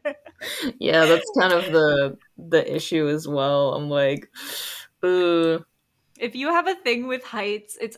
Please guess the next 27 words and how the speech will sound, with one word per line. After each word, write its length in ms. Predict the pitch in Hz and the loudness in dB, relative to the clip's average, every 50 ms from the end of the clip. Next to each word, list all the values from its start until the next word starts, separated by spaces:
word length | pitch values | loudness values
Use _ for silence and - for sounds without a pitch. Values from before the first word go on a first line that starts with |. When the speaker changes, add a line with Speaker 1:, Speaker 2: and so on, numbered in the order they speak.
| _ | _
Speaker 1:
absolutely, 720 | 214 208 208 208 202 - 247 254 247 - 247 247 226 220 214 | -2 -2 -2 -4 -8 -10 -10 -10 -10 -8 -6 -4 -4 -4 -4
like, 360 | 196 185 185 190 185 - _ _ _ _ _ _ - - - | -4 -4 -6 -8 -10 -12 _ _ _ _ _ _ -20 -12 -8
Speaker 2:
I 80 | 214 214 | -6 -6
don't. 540 | 202 - 196 185 180 185 196 208 220 294 294 285 294 - | -6 -4 -2 -2 0 0 -2 -2 -4 -4 -6 -8 -8 -4
I'm 120 | 190 196 208 | 0 2 2
okay 200 | 220 247 254 240 | 2 2 2 2
Speaker 1:
terrifying. 140 | 202 190 190 | 2 2 2
Speaker 2:
with 140 | 196 196 - | 0 0 0
heights, 440 | 214 190 190 196 196 196 - - 208 | 0 2 2 2 0 -2 -4 -8 -2
but, 220 | 196 175 165 139 | 2 2 2 4
like, 420 | 151 160 156 147 147 147 143 143 | 4 2 2 2 2 0 0 -2
at 100 | - 160 | -2 -4
the 80 | - 170 | -2 -4
same 300 | - - 175 170 160 165 | -4 -2 -4 -4 -4 -4
time, 340 | 160 - 156 151 151 160 165 | -4 -4 -2 -2 -2 -2 -4
something 340 | - 220 226 247 285 277 214 | -2 -2 0 0 0 0 0
that 220 | 165 151 - 147 | 0 -2 -2 -2
large 340 | 151 151 147 147 151 151 156 | -2 -2 0 0 0 -2 -4
scale 420 | - - - - 143 139 139 143 156 | -6 -10 -6 -4 -2 0 2 2 2
would 100 | 160 160 | 0 0
be 140 | 165 170 175 | 0 -2 -2
intimidating 580 | 170 180 - 185 175 170 170 170 170 170 170 | -4 -4 -6 -4 -2 0 0 0 0 -2 -4
for 140 | 170 - 180 | -6 -8 -6
me, 200 | 175 175 175 170 170 | -4 -4 -2 -2 -4
because 300 | 185 185 - 180 160 165 | -4 -4 -4 -2 -2 0
I, 100 | 170 165 | 0 0
like, 480 | 156 151 147 147 147 143 - - _ | 0 0 0 -2 -2 -4 -8 -12 _